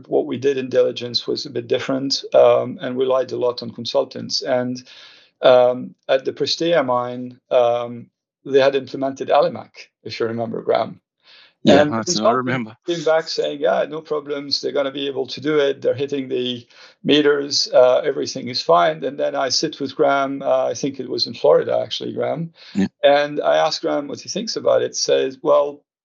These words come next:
Speaker 1: let's see what happens when the trainers from Australia will leave and, and how they're gonna hit those meters." And I think if you don't have the operational experience, if you're not a guy that has been on the ground managing people,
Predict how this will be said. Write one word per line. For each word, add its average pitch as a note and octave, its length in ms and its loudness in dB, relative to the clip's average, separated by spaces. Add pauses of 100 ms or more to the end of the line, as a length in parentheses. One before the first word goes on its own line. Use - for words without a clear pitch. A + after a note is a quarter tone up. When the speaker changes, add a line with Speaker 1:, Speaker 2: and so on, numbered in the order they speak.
(120)
Speaker 1:
let's D#3+ 240 2
see F3+ 120 -6
what C#3+ 160 0
happens D3 480 -4
when C#3 140 -4
the C3+ 100 -4
trainers D3 600 -2
from C3+ 140 -6
Australia D3 460 2
will A#2+ 100 -2
leave A#2+ 480 -8 (400)
and, C#3 320 4
and C3 180 -4
how C#3 140 2
they're C3+ 100 0
gonna B2+ 200 -6
hit B2 180 -12
those B2 240 -4
meters." D#3+ 500 -6
And D3+ 340 0 (400)
I D#3 120 4
think G#3+ 260 0
if - 220 -6
you D3+ 80 -12
don't E3 300 0
have D3+ 260 0
the D3+ 80 -2
operational C#3 520 -4
experience, B2+ 540 -4
if - 140 -12
you're C#3+ 80 -8
not E3+ 240 4
a D3+ 40 -8
guy C3+ 260 4
that B2 180 -10
has C3+ 240 -6
been B2+ 240 -4
on C#3+ 180 -6
the D3+ 100 -6
ground B2+ 360 0
managing C3+ 440 -6
people, A#2+ 600 0